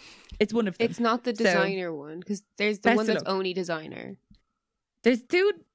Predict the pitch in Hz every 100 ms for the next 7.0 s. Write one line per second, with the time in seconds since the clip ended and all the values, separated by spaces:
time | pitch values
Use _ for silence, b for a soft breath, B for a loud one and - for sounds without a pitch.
0 | - 214 220 190 180 180 208 214 214 -
1 | 240 208 214 214 202 190 185 170 156 190
2 | 208 220 202 - 185 185 190 175 180 -
3 | 156 175 170 165 180 B B 202 208 269
4 | 277 254 226 208 175 165 175 _ - 185
5 | - 220 208 208 160 - - _ - 190
6 | 196 226 214 202 196 180 160 139 -